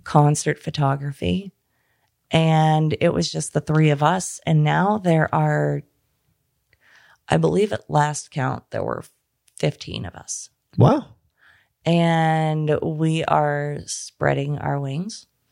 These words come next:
Speaker 1: I,
Speaker 2: <laughs>
Speaker 1: I'll let all the other ones fly high. I'll stay to the ground.
Speaker 2: Okay.
Speaker 1: But, um, <laughs> but we're, we're doing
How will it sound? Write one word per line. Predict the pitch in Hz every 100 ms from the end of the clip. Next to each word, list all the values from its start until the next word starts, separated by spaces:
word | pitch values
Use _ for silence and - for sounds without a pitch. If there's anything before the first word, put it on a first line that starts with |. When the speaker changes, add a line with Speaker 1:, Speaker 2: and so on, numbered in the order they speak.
| _ _ _ -
Speaker 1:
I, | 69 - 127 - - - -
Speaker 2:
<laughs> | _ _
Speaker 1:
I'll | 190 196
let | 190
all | 151 135
the | 131
other | 131 90
ones | - -
fly | - - 87
high. | 147 - - -
I'll | 143
stay | 151 - -
to | 85
the |
ground. | - - 80 80
Speaker 2:
Okay. | 117 - 117 110
Speaker 1:
But, | 180 165 160
um, | 156 160 165 294 - - 330 403 403 453 605
<laughs> | 554 - 554 494 - - _ _
but | - 262 233 _ _ _ _ _
we're, | 180 196 196 180 175 170 -
we're | - 175 175 170
doing | 165 180 185 175 170 160 156 151 147